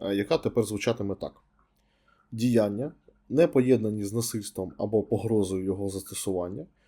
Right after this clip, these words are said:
що призвели до дискримінації особи чи групи осіб. Адмінки за цією статтею буде складати аж цілий уповноважений Верховної Ради прав людини.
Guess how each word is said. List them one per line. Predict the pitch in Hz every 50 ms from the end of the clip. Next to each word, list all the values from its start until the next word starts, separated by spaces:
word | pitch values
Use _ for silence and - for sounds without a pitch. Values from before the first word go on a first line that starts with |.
| _ _ _ _
що | _ - - - 208 208
призвели | 208 190 147 110 117 113 113 123 143 156 151
до | 113 110 143 160
дискримінації | 147 151 139 - - 120 107 110 107 107 104 98 - - - 80 85
особи | 87 - - 185 202 196 185 170 170 _ _
чи | - - - 190 151
групи | 104 110 117 117 117 104
осіб. | 95 90 - - - - - _ _ _ _ _ _ _ _ _ _ _ _
Адмінки | - 101 104 123 170 190 - - 139 127 104 101
за | 98 - 117 117 117
цією | 104 - - 113 127 123 110
статтею | - - 104 - - 143 151 147 127 113 - - -
буде | 95 107 120 113 110
складати | 98 - - 98 104 120 127 120 107 90 -
аж | 92 107 107 - -
цілий | - - 127 123 117 110 101
уповноважений | 101 101 - 101 101 101 101 107 113 101 101 101 98
Верховної | 95 95 98 - - 107 101 98 95 95
Ради | 110 104 101 95
прав | - 104 98 95 98
людини. | 98 95 98 90 85